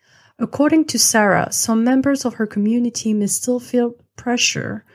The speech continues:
from family and community to find someone of the same ethnicity.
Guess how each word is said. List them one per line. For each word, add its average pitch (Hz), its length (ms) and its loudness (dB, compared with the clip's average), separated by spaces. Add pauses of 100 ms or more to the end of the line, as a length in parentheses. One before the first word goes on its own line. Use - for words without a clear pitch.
(160)
from 202 260 -2
family 233 480 2
and 202 180 -2
community 214 540 0
to - 140 -10
find 190 280 -2
someone 190 440 0
of 180 140 -4
the 190 100 -2
same 190 280 -2
ethnicity. - 840 -6